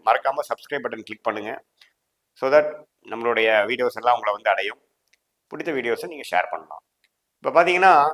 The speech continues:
பிப்ரவரி ரெண்டாயிரத்தி இருபத்தஞ்சு துலாம் ராசிக்காரர்களுக்கு எப்படி இருக்க போகுதுன்னு பார்க்கும் பொழுது, ஆண்டு கிரகம் என்று சொல்லப்படுகிற குரு, ராகு, கேது, சனி எந்தவித பெயர்ச்சியும் பிப்ரவரி மாதம் ரெண்டாயிரத்தி இருபத்தஞ்சு பெறப்போறது இல்லைங்கிறது நீங்க தெரிஞ்சுக்கணும்.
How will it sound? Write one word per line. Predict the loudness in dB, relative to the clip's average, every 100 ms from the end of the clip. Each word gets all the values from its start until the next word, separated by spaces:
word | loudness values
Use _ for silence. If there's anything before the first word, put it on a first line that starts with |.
| -4
பிப்ரவரி | -10 -2 2 2 2
ரெண்டாயிரத்தி | 6 6 6 0
இருபத்தஞ்சு | -8 -6 -8 -6 -6
துலாம் | 4 6 8 6
ராசிக்காரர்களுக்கு | 2 0 0 0 0 -6
எப்படி | -6 -6
இருக்க | -6 -6
போகுதுன்னு | -6 -2 2
பார்க்கும் | 2 2 -8
பொழுது, | -6 -2 0 0 -4 _ _ _
ஆண்டு | 2 4 6 4 2 0
கிரகம் | 2 2 0
என்று | -4 -8
சொல்லப்படுகிற | -6 -6 -6 -6 0 6 6 6 0 -8
குரு, | -8 -4 0
ராகு, | 4 4 4 -2
கேது, | -4 -2 -6 -8
சனி | -6 -6 -8 -14 _ _ _ _ _
எந்தவித | 0 2 2 2 2 0
பெயர்ச்சியும் | 2 2 0 -4 -8
பிப்ரவரி | -4 0 2 2 2
மாதம் | 2 2
ரெண்டாயிரத்தி | 0 4 4 0 -8
இருபத்தஞ்சு | -10 -14 -4
பெறப்போறது | 0 2 2 -2 -2
இல்லைங்கிறது | -6 -8 -10 -16
நீங்க | -14 -8
தெரிஞ்சுக்கணும். | -8 -10 -10 -12